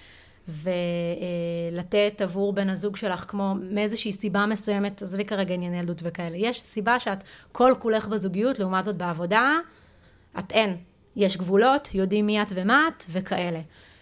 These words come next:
יכול להיות שאת גם עם חברות את אחרת, אולי עם הילדים שלך את אחרת. יש כל מיני סיטואציות מסוימות. הריצוי מופיע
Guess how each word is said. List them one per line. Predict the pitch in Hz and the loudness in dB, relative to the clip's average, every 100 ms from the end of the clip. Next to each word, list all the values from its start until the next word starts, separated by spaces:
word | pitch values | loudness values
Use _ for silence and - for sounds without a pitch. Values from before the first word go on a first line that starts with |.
| - | -8
יכול | 185 151 | -6 0
להיות | 196 190 | 2 2
שאת | 196 165 | 0 -4
גם | 170 180 | -6 -8
עם | 180 | -8
חברות | - 190 220 302 320 | -8 -4 0 0 -2
את | 254 | -8
אחרת, | 208 185 160 151 - | -6 -6 -6 -8 -6
אולי | 180 170 | -4 -4
עם | 170 | -4
הילדים | 165 170 247 302 | -4 2 2 4
שלך | 330 262 | 2 0
את | 196 | -4
אחרת. | 190 175 175 | -8 -8 -8
יש | 233 - | -8 -2
כל | 254 | 0
מיני | 247 233 | 0 -4
סיטואציות | 233 214 214 196 208 196 | -6 -4 -2 -2 -4 -8
מסוימות. | 190 196 185 175 | -8 -6 -8 -8
הריצוי | 185 190 190 269 | -8 -8 -2 0
מופיע | 247 - 247 240 | 0 0 2 2